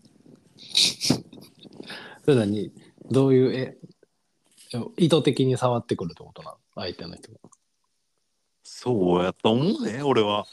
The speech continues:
Speaker 1: <laughs>
Speaker 2: ここまで来たら。
Speaker 1: 今、鼻の下三メートルぐらいになってるやん。
Speaker 2: <laughs> なってないです。
Speaker 1: いや、い-、いつも二メートル八十やけど、寄って三メーターぐらいになってるやん。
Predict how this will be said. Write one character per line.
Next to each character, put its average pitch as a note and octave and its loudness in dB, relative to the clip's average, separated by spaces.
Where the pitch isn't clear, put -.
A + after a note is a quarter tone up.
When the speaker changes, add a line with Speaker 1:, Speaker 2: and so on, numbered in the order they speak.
Speaker 1:
<laughs> - -4
Speaker 2:
こ - -20
こ D#3+ 4
ま C3 0
で A#2+ 0
来 - -4
た B2 2
ら。 F#2+ -6
Speaker 1:
今、 D#3 4
鼻 F#3+ 2
の F3 -4
下 - -8
三 G2+ -12
メ A2+ -2
ー A2+ -4
ト B2 -2
ル A#2+ 0
ぐ D#3+ 4
ら E3+ 4
い - -2
に F#2+ -4
な F#2+ -4
っ - -4
て - -14
る - -4
や - 2
ん。 - -6
Speaker 2:
<laughs> - -8
な - -2
っ B3 -10
て A3+ 0
な E3+ 0
い B2 -4
で G#2+ -8
す。 - -16
Speaker 1:
い F#2 -6
や、 B2 -4
い-、 E3 0
い G3 2
つ D#4 0
も G#3 2
二 D#3+ 2
メ F3+ 8
ー D3 2
ト C3 -4
ル A#2+ 0
八 C#3 -4
十 A#2+ -2
や G2+ -8
け G#2+ -14
ど、 G2+ -14
寄 A#2+ -2
っ C3+ -6
て - 0
三 A2+ -4
メ G#2 -2
ー G2+ -2
タ G#2+ -4
ー G#2 0
ぐ A#2 0
ら G2+ 0
い - -8
に - -6
な F#3+ 0
っ - -2
て F#2+ -12
る G2+ -2
や - -6
ん。 - -14